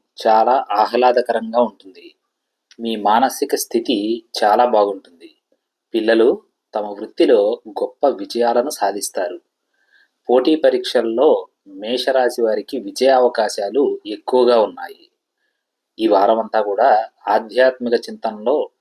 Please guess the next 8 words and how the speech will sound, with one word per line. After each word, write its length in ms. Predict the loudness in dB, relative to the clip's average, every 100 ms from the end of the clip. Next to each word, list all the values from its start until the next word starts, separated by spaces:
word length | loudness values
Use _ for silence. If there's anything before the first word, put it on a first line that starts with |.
| -20
నిమగ్నమై 800 | -14 -4 -4 -2 0 0 0
ఉంటారు. 380 | -4 -6 -10 -10 _ _ _ _ _ _ _ _ _
మీరు 420 | -2 0 2 0 -4
ఈ 120 | -6 -4
గురువారం 480 | 0 4 4 2 -2 -12 _
ఏదైనా 420 | -4 0 0 0 -10 -20 _
కొత్త 280 | -8 -8 0
వ్యాపారాన్ని 1000 | 0 2 0 2 2 2 -2 -6 -12 -12